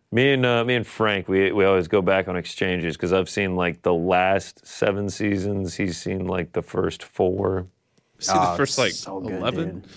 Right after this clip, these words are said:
Speaker 3: dude.
Speaker 1: You have not, Frankie. We have a weird
Speaker 2: Hmm.
Speaker 1: overlap. Every, every episode that Frank references is from, like, two thousand three. He's like, "You remember that time?" I'm like,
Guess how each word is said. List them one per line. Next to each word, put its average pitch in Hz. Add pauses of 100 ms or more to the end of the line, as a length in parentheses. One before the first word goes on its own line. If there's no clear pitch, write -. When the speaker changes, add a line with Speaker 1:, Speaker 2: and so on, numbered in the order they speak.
(560)
Speaker 3:
dude. 95
Speaker 1:
You 107
have 95
not, 82
Frankie. 82 (960)
We 101
have 104
a 110
weird 113
Speaker 2:
Hmm. 107
Speaker 1:
overlap. 92 (220)
Every, 127 (180)
every 127
episode 131
that 104
Frank 101
references 101
is 90
from, 90
like, 82
two 95
thousand 78
three. 71
He's -
like, 101
"You 95
remember 151
that 147
time?" 143
I'm 107
like, 87